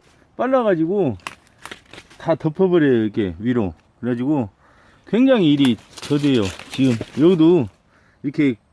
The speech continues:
커가지고 이게 가린다고요. 보면은 안 되니까 깔끔하게 정리를 해주면 보신 것처럼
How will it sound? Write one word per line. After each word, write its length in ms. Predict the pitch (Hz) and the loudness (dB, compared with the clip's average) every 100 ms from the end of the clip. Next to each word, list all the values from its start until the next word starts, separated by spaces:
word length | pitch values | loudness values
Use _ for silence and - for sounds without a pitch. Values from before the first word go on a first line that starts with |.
| - | -12
커가지고 760 | 220 240 190 135 139 127 92 - | -6 -2 -2 -2 -2 -4 -8 -12
이게 140 | 117 113 | -12 -10
가린다고요. 720 | - 151 170 147 104 90 85 | -6 -2 0 -2 -2 -4 -8
보면은 460 | - 104 117 139 87 _ - - - _ _ - - | -8 -8 -4 -6 -6 _ -20 -20 -20 _ _ -20 -10
안 160 | - 139 | -4 2
되니까 540 | 156 135 104 104 101 - | 2 2 0 -2 -2 -10
깔끔하게 600 | - 156 202 190 127 101 - - - _ - - - _ 92 | -10 -6 0 2 2 0 -4 -20 -20 _ -20 -20 -20 _ -16
정리를 380 | - 110 117 101 | -8 -4 -2 -2
해주면 380 | 113 139 135 135 92 - - - - - - - - _ _ - - _ - - 104 - - | -4 -6 -6 -6 -10 -18 -20 -20 -20 -20 -20 -20 -20 _ _ -20 -20 _ -20 -20 -20 -20 -8
보신 220 | 110 117 | -6 -2
것처럼 320 | 117 - 117 | -4 -4 -6